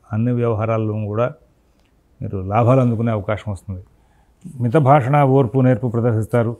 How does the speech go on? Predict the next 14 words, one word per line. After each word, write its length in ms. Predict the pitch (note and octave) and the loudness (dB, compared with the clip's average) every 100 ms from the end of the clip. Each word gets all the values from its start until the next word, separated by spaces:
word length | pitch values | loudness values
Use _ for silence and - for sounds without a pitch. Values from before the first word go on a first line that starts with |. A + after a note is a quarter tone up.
| - | -2
అందరితోనూ 380 | A#2+ B2 B2+ B2 | 0 0 0 -2
స్నేహపూర్వకంగా 680 | - A2 A2+ A#2+ A2+ A#2 | -2 -2 0 -2 -4 -2
సంచారం 400 | G#2+ A2 A2+ A2 | -2 -2 -2 -2
చేస్తారు. 320 | G#2+ - A2+ A2 | -4 -4 -4 -4
అన్ని 140 | G#2+ A#2 | -2 -2
కార్యక్రమాలను 520 | B2 A#2 B2+ A#2+ A#2 | -2 -2 -2 -2 -2
కూడా 180 | A2+ G#2+ | -2 -4
సానుకూలం 520 | - A2+ A#2+ A#2+ A2+ | -4 -4 -4 -4 -4
చేసుకుంటారు. 480 | G#2 A2+ A2 G#2+ G#2+ _ _ _ _ _ _ _ - | -6 -6 -4 -4 -6 _ _ _ _ _ _ _ -4
నూతన 480 | A2 B2+ E3 E3+ E3+ | 2 4 4 2 2
ఉద్యోగ 420 | D3+ C3+ D3+ D3 | 2 4 4 6
వ్యాపార 380 | C3 C3+ C#3+ C3+ | 4 4 4 2
విషయాల్లో 440 | A#2+ C3 C3 B2+ | 0 0 2 0
కూడా 320 | A2+ A#2+ G#2 | 0 0 0